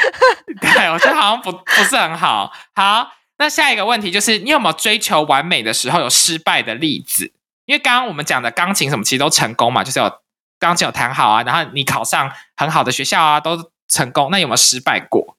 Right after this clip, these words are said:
Speaker 1: 我觉得对我来说，一个比较大的是健身这个部分。
Speaker 2: 好。
Speaker 1: 就是呢，我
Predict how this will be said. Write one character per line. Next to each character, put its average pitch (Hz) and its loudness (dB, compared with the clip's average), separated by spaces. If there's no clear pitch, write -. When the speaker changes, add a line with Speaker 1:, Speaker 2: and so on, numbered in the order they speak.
Speaker 1:
我 269 0
觉 330 0
得 392 4
对 440 2
我 240 2
来 202 2
说， 233 0
一 294 -2
个 285 4
比 226 -6
较 233 0
大 233 2
的 160 -2
是 196 0
健 185 0
身 170 0
这 - -4
个 135 -2
部 - -10
分。 - -2
Speaker 2:
好。 - 0
Speaker 1:
就 302 0
是 349 0
呢， 240 2
我 208 0